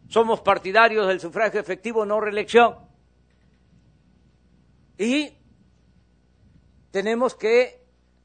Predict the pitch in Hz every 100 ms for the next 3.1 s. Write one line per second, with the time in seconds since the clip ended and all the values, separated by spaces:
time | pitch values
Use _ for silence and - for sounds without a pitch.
0 | _ _ _ _ - - - - _ -
1 | - 165 - 208 214 196 - - 160 175
2 | 185 208 190 185 190 196 202 240 233 226